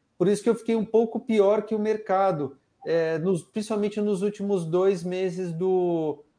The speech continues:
do trimestre, no trigo e no trimestre inteiro pro óleo de palma. Só que aí, mo-, daqui a pouco essas curvas vão se cruzar de novo, né?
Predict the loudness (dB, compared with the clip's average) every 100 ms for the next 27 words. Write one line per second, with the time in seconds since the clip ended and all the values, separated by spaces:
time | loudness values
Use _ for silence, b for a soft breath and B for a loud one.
0 | _ -4 -4 -2 -4 -4 -4 -4 -6 -10
1 | -10 _ _ -4 0 0 -2 -2 0 0
2 | 0 -4 -10 _ -2 0 2 0 0 0
3 | 2 0 -2 -2 -2 2 4 4 2 2
4 | 2 2 0 -4 0 0 2 0 -2 -10
5 | _ _ 0 0 2 2 2 2 0 2
6 | 0 2 0 0 -4 -2 -2 2 0 0
7 | -4 -4 -4 0 2 2 2 2 2 4
8 | 4 2 -6 -18 _ _ _ _ _ _
9 | -10 -8 -8